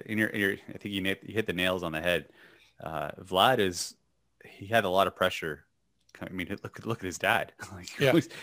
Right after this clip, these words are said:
Speaker 1: when your dad is Vladimir Guerrero, Hall of Famer, he could hit everything, anything. He, a pitch is bounce in the dirt, and you can hit it, like, three hundred feet. Uh, yeah, yeah, it's a lot to live up to. But he, I mean, he's got the skills. He did it. He did it in single A, double A, triple A.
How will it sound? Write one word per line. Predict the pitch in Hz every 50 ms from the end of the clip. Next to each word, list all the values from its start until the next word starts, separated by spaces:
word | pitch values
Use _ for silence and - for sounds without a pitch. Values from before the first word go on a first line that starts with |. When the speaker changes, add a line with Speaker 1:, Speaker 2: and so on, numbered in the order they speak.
| - - -
Speaker 1:
when | - 120
your | 127 123
dad | 113 110 110 117 113 107
is | 98
Vladimir | 87 92 98 104 110 120 113 107 101
Guerrero, | - 104 95 104 110 107 104 101
Hall | 92 101 104 107 104
of | 95 -
Famer, | - 110 113 104 98 95 90 98 117 - _ - - - - - _ _ _ _
he | - 110
could | - 113 98
hit | 107 - -
everything, | 123 107 107 120 110 - 101 95 101 110 104
anything. | 95 98 98 101 104 -
He, | 107 98 95 - - -
a | 107
pitch | - - - - 120 - -
is | 104 92
bounce | - 101 95 104 107 - -
in | 104
the | 92 85
dirt, | 80 - 95 101 120
and | 117 104
you | 92
can | 90 87
hit | 80 95 95
it, | 104 - - _ _ _ _ _ _ _ -
like, | - 80 -
three | _ - 113 107
hundred | 101 92 87 82 -
feet. | - - 117 110 107 - _ _ - - - - - _ _ _ _ _ _ _ -
Uh, | - - - - - -
yeah, | 110 104 107 101
yeah, | 95 95
it's | - -
a | 113
lot | 98 98 -
to | 95
live | 92 90
up | 90 92 -
to. | - 87 85 78
But | - 92 -
he, | - 147 151 147 143 139 - - -
I | - - - 127
mean, | 117 107
he's | 110 113 104
got | 120 131 123
the | -
skills. | - - - - 139 139 117 107 101
He | 101 101
did | 104 120 139 147
it. | 127 - - - - _ _ _ _
He | _ 104
did | 123 151
it | 180
in | 120 98
single | 92 - - 113 113 110 110 113
A, | 110
double | 107 107 98 101 101 101
A, | 98 90
triple | 82 - - 113 - 110 87 78
A. | 73 78 98